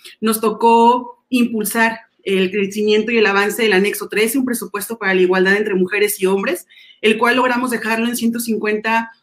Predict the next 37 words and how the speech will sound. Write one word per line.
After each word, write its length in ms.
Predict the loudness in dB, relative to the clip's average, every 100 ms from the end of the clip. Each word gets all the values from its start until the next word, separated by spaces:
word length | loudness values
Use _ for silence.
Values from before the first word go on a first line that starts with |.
| _ -6
eh, 300 | -2 0 0
por 180 | -2
ciento 440 | -2 -2 -2 2 2
más 380 | 4 2 2 0
de 80 |
lo 80 | 0
que 120 | 0
recibimos 500 | 0 -2 -4 -2 -2
en 80 | 0
el 100 | 0
dos 160 | 0 0
mil 220 | -2 -2
quince. 500 | 2 2 2 -2 -6 _ _ _ _ _ _ _
Logramos 480 | 0 2 4 2 0
también 480 | -2 0 2 0 -4 -12 -20 -4
instalar 500 | 4 6 6 2 2
por 120 | 0 -4
primera 400 | 0 2 2 4
vez 260 | 2 2
la 140 | -2 -4
primera 360 | -2 -2 -4
Conferencia 580 | -4 -6 -4 -2 -4 -4
Nacional 380 | -4 -4 -2 0
de 60 |
Legisladoras, 800 | 0 -4 -2 -2 0 -2 -4 -12 _ _ _
que 120 | 0 2
incluía 600 | 2 0 0 0 2 0
a 300 | 2 0 2
regidoras, 720 | -2 -4 -2 0 2 0 -2
diputadas 400 | -4 -6 -6 -4
locales, 520 | -6 -2 0 0 -2
diputadas 440 | -6 -10 -8 -6 -4
federales, 600 | -4 0 0 0 -2 -4
senadoras 720 | -4 0 2 2 0 -2 -2
de 60 | -2
la 80 |
República, 760 | -2 -4 -2 -2 -2 -4 -4 -6